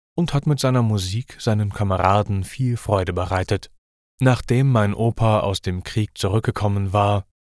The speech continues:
trat er dem Arbeiter- und Soldatenrat in Lüneburg bei. Meine Mutter sagte aber,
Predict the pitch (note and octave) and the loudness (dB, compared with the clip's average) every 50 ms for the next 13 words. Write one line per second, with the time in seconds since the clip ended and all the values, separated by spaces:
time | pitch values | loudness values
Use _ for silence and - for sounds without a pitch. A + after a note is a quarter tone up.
0 | _ - - C3 A#2+ C3 - - B2+ A2 A#2+ A2 G#2+ - - A2 A2+ A#2 G#2 A2 | _ -6 -2 0 0 0 0 0 0 2 2 2 2 0 0 0 0 0 2 2
1 | G#2 G2+ - - G2+ F#2+ - - F#2+ G2 - G2 F#2+ - G2 G#2 A2+ - - G#2+ | 0 0 0 0 -2 -2 -2 -4 -6 -4 -2 -2 0 0 0 0 0 -2 -2 -2
2 | G2 G2 G2 G2+ - G2 F#2+ G2+ G#2 A#2 A#2+ A2+ G2 - G2 F#2 E2 - - F#2 | 0 2 0 0 0 -2 -2 -2 0 0 0 0 0 0 -2 -2 -2 -2 -2 0
3 | F2+ F#2+ F#2 E2+ - - _ _ _ _ _ _ _ _ _ _ - B2 A#2+ A#2+ | 0 0 -2 -4 -8 -14 _ _ _ _ _ _ _ _ _ _ 2 2 4 4
4 | A#2 C3 D3+ - D3 C3+ A#2 A#2+ A#2+ A#2 A2+ - - A#2+ A2+ A#2 A#2 A2+ A#2+ A#2+ | 4 2 2 4 2 2 4 2 2 0 0 0 0 0 2 2 2 2 2 2
5 | A#2+ | 2